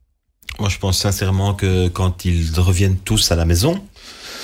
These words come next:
euh, dans le giron de l'équipe nationale, qui est aujourd'hui, pour le coup, étant que, en tout cas, cette génération-là est là, est une grande famille, ils sont très contents de se retrouver, ils sont une trentaine à deux joueurs, euh,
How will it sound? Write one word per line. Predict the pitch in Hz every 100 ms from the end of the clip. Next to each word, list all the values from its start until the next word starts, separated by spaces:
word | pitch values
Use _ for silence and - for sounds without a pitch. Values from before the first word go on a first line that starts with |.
| - - -
euh, | 90 82 76
dans | 76 82
le | 82
giron | 82 92 87 98
de | 90
l'équipe | 80 80 - 87
nationale, | 85 - 90 95 92
qui | - 92
est | 92 92
aujourd'hui, | 92 92 90 98
pour | 98 90
le | 92
coup, | 92 - 110 101
étant | 80 - 87
que, | 85 82 78
en |
tout | 76 76
cas, | - 87
cette | - 73
génération-là | 80 76 76 - 82 85 85
est | 80
là, | 87 90
est | 87
une | 80 78
grande | 78 82 82 80
famille, | - 82 85 85
ils | 85
sont | -
très | 73 -
contents | 80 82 80
de |
se | -
retrouver, | - - 87 76 80
ils | 78
sont | -
une | 78
trentaine | - 82 78 85 82
à |
deux | 78 78
joueurs, | 80 80 87 85
euh, | 71